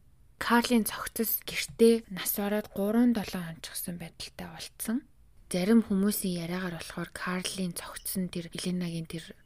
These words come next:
төлөөлүүлж хийсэн баримлын гар дээр нь одоо, дээр нь одоо хэвтцэн байдалтай, тэ, тэгж, а, олцсон гэж ярьдаг боловч одоо нас барсан тухай бичиг дээр нь болохоор газар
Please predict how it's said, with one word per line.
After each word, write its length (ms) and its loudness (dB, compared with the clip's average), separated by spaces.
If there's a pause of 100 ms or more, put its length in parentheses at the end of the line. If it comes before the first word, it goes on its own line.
(160)
төлөөлүүлж 480 -6
хийсэн 480 -6
баримлын 560 -6
гар 300 -8
дээр 260 0
нь 40 -14 (440)
одоо, 320 -6
дээр 240 4
нь 80 -2
одоо 240 -14
хэвтцэн 480 -6
байдалтай, 480 -10
тэ, 160 -4
тэгж, 400 -2 (400)
а, 320 -6
олцсон 400 -4
гэж 240 -6
ярьдаг 400 -8
боловч 480 -4 (260)
одоо 220 -8
нас 240 -6
барсан 320 0
тухай 400 -8
бичиг 320 -8
дээр 240 -4
нь 80 -14
болохоор 260 -6 (380)
газар 400 -2